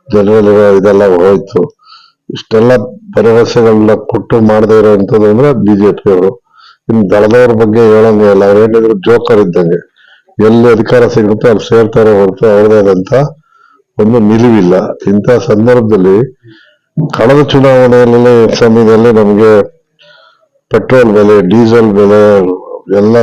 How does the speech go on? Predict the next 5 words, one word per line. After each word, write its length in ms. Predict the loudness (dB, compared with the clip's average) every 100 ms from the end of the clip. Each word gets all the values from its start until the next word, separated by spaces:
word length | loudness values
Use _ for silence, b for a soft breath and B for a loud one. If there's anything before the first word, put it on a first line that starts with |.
| 0 -4 -4
ವಸ್ತುಗಳ 340 | -4 -2 -2 0
ಬೆಲೆ 680 | 0 0 2 0 0 -6 _ -6
ಗಗನಕ್ಕೆ 520 | -2 0 -2 -2 -2
ಏರಿದಂತ 400 | 0 0 -2 -4
ಸಂದರ್ಭದಲ್ಲಿ 880 | -4 -4 0 -2 0 0 0 0